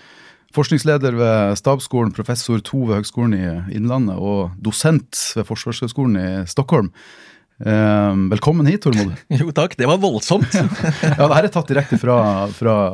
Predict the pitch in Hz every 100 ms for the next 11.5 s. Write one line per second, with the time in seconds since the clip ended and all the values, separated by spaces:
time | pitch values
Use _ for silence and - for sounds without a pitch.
0 | 98 101 95 107 123 101 98 98 120 143
1 | 98 - 127 135 127 139 123 120 113 127
2 | 120 107 123 101 104 101 104 95 101 98
3 | - - 113 90 104 92 98 95 92 101
4 | - - 139 107 120 101 101 110 - -
5 | 120 135 117 110 110 123 117 95 - -
6 | - - - - - 151 175 160 170 147
7 | 123 123 139 151 151 156 123 113 139 156
8 | 104 107 95 104 135 139 95 120 135 131
9 | 107 98 98 120 104 92 92 156 117 -
10 | _ _ - 107 110 131 135 110 117 110
11 | - 131 104 123